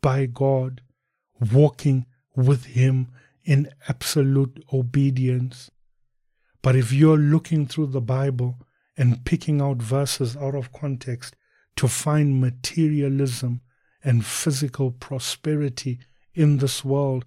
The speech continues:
and money and cars and houses, you're not going to find it. You want those things? Go out there into the world.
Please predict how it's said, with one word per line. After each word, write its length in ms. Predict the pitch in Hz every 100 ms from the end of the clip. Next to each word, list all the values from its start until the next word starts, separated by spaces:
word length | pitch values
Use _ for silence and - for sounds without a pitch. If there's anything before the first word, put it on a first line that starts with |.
| _ _ -
and 240 | 139 127
money 420 | 123 143 151 143
and 220 | 131 127 123
cars 340 | 147 139 127
and 160 | 123 113
houses, 640 | 139 135 - 127 123 - - -
you're 160 | 123
not 300 | 120 135 127
going 180 | 131 123
to 60 | 120
find 440 | - 123 120 110
it. 240 | 117 - _ _ _ _ _
You 180 | 131 135
want 320 | 135 151 131
those 260 | 147 143 -
things? 520 | 156 151 156 - - - 147
Go 320 | 131 139 139
out 160 | 139 123
there 400 | 135 135 135 - _ -
into 280 | 139 123 135
the 140 | 127
world. 500 | 123 131 131 127 -